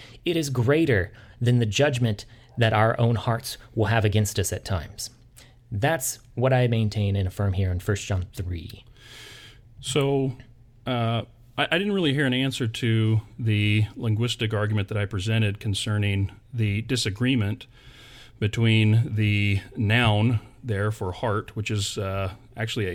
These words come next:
Speaker 2: a, a singular feminine, uh, noun, and the adjective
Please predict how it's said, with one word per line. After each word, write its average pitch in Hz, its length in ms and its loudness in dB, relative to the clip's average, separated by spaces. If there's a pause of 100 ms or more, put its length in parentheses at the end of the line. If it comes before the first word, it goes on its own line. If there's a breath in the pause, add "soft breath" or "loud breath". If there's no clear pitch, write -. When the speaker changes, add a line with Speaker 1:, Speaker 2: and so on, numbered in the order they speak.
(240)
Speaker 2:
a, 104 40 -10
a 98 280 -10
singular 110 580 0 (240)
feminine, 95 560 -4 (640 soft breath)
uh, 92 400 -8
noun, 101 480 -4 (680 soft breath)
and 104 720 2 (100)
the 104 680 0 (240)
adjective 110 720 -2